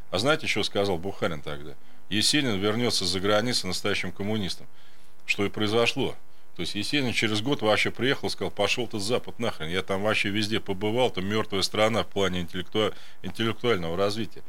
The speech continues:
Просто если бы нэп продолжался, собственно, Сталин-то был за нэп. Он был против Троцкого, вы знаете, который как раз говорил: «нэп вообще с самого начала не нужен. Всех надо принудительно в трудовые армии загнать там и прочее». Когда Гитлер пришёл к власти, всё поменялось.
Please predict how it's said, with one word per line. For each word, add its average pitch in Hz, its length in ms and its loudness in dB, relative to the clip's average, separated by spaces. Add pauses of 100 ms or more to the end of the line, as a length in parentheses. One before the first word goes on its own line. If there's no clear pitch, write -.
(920)
Просто 120 400 2
если 127 340 2
бы 117 180 0
нэп 131 220 0
продолжался, 110 720 0 (100)
собственно, 113 380 0
Сталин-то 120 560 4
был 101 220 0
за 92 220 2
нэп. 117 220 0 (580)
Он 107 140 0
был 120 120 4
против 123 380 2
Троцкого, 117 440 0
вы 92 100 -2
знаете, 101 280 0
который 95 340 0
как 117 180 4
раз 123 200 4
говорил: 117 200 4
«нэп 117 220 2
вообще 117 340 6
с - 60 8
самого 87 240 4
начала 85 360 2
не 87 140 -2
нужен. 82 240 -4
Всех 120 280 0
надо 101 180 0
принудительно 107 600 -2
в - 60 -6
трудовые 101 520 4
армии 120 240 6
загнать 104 460 2
там 87 200 0
и 101 40 0
прочее». - 340 -2 (760)
Когда 110 340 4
Гитлер 110 400 0
пришёл 104 400 0
к - 80 -6
власти, 107 320 -2
всё - 180 -4
поменялось. 87 560 -6